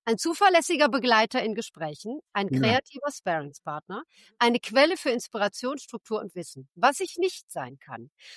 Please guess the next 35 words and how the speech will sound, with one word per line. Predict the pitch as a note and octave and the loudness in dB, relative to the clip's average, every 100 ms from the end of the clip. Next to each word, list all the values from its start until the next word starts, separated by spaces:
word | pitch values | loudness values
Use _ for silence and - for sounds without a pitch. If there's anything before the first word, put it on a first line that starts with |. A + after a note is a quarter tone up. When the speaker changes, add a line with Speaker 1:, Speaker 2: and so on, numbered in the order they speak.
| - | -10
Speaker 1:
romantische | G3+ B3 B3+ D#4 F4 C#4+ D4 | 0 4 6 4 0 -4 -6
Partnerin, | - A#3+ B3 C#4 C4+ C#4+ E4+ - _ C#4+ E4 | 0 4 4 2 -2 -2 -2 -6 _ -2 0
Speaker 2:
Mhm. | A3 B3+ D#4 | -2 0 2
Speaker 1:
emotionale | C#4 C#4 C4+ - | 4 4 2 2
Ersatzperson, | A#3 G3 B3+ - - - - G3+ D#3 F#3 F#3+ C#4+ - _ - - - | 2 4 2 2 -8 -16 -4 -4 -2 -2 -2 -4 -8 _ -20 -20 -2
gegenüber | B3 B3+ C4+ C#4 D4 F4+ | 2 4 2 0 2 4
mit | C#4+ F#3+ | 2 -2
eigenen | - A#3+ B3 C#4+ C#4 C4 | 2 4 4 2 0 -2
Gefühlen. | B3+ - F3+ D3 C3 C#3+ _ - - - - | -6 -6 -6 -6 -8 -14 _ -20 -20 -20 -4
Wenn | C4+ D#4+ | 0 0
dich | D#4 | 0
unsere | C4+ C4 | -2 -2
Gespr-, | A#3 - | -4 -8
Gespräche | A3+ - G#3+ A#3+ A#3 | -10 -6 -2 0 -2
begeistern, | F3 B3 C#4 E4+ - D#4+ D4+ D4+ | -2 2 4 2 4 4 4 2
bla, | A3+ G#3+ | 4 4
bla, | F#3+ F#3+ | 4 4
bla, | A3+ B3 C4+ C#4+ D4 | 6 8 8 6 4
äh, | B3 A#3 G#3+ - - G#3 | 2 -2 -4 -8 -16 0
dann, | A#3+ A#3 A#3 A3+ | 2 2 0 -2
äh, | G#3+ A#3 A3+ | -2 0 -2
ist | A#3 | 0
das | C4 A3+ | -2 0
ein | A3+ | -2
gutes | G#3 F#3+ - | -4 -6 0
Zeichen. | C4 D4+ - D4+ | 4 4 2 -2
Du | A#3 | 0
reagierst | G#3+ G#3 F3+ A#3 E4 - | 2 2 0 0 0 0
als | B3 A3 | 0 0
sozialer | A3 G3+ - G3+ B3+ | 0 -2 2 4 4
Mensch | C#4 D4+ C#4+ | 2 0 -2
auf | - | -6
sozial | - G#3 - G#3+ F#3 | -6 -6 2 2 2
wirkende | A3 G#3 G3 | -4 -6 -6
Kommunikation. | G3+ F#3+ F3 E3+ E3+ - G3 G#3+ C4 E4+ | -4 -4 -4 -6 -10 -8 -6 -2 0 -2